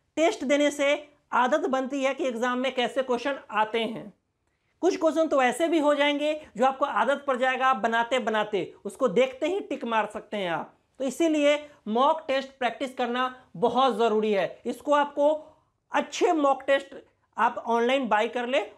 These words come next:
उसके according आप टेस्ट का प्रैक्टिस करें। अगर देख ले कि अगर आपके पास कुछ समय है तो स्पीड बढ़ाने के लिए, रिवीजन के लिए एक क्रैश कोर्स टाइप भी आप ज्वाइन कर सकते हैं। हाँ, ये ज़रूरी क्यों है? उन स्टूडेंट को ज़्यादा ये ज़रूरी है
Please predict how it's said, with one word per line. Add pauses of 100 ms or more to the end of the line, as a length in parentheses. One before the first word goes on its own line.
उसके
according
आप
टेस्ट
का
प्रैक्टिस
करें। (100)
अगर
देख
ले
कि
अगर
आपके
पास
कुछ
समय
है (320)
तो (100)
स्पीड
बढ़ाने
के
लिए, (260)
रिवीजन
के
लिए (220)
एक
क्रैश
कोर्स
टाइप
भी
आप
ज्वाइन
कर
सकते
हैं।
हाँ, (240)
ये
ज़रूरी
क्यों
है? (220)
उन
स्टूडेंट
को
ज़्यादा
ये
ज़रूरी
है